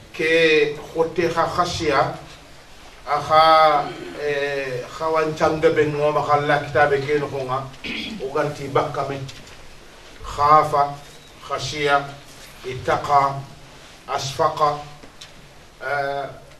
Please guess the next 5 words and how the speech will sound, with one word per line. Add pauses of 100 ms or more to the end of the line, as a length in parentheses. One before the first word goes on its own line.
kusu, (640)
wacha, (420)
uganariya. (480)
Al
khawfu,